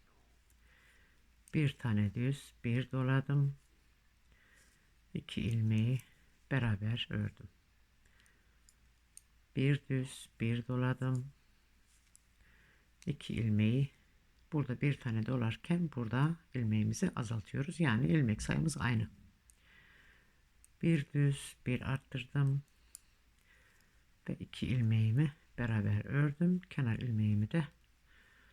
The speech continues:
ters olarak örüyorum. Modelimin birinci sırası. Arka yüzündeyim. Kenar ilmeğimi aldım.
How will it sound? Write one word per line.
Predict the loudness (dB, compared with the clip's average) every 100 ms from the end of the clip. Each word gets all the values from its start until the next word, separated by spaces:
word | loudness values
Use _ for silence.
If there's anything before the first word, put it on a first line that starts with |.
| _ _ -20 -20
ters | -4 -4 -2
olarak | -2 -2 -2 -4
örüyorum. | -6 -6 -8 -12 _ _
Modelimin | -6 -2 -2 0 0 -2
birinci | -4 -8 -8
sırası. | -12 -12 -10 -10 -10 _ _ _ _ _ _ _ _ -20 _ _ _ _ _ _ _ _ _ _ _ _ _ _ _ _ -4
Arka | -4 -2 -2
yüzündeyim. | -2 -2 -2 0 2 0 -2 _ _ -20 _ _ _ _ -20 -20 _ _ _ -20 -20 -20 _ _ _ _
Kenar | 0 4 4
ilmeğimi | 4 2 4 4 0
aldım. | 0 0 2 2 0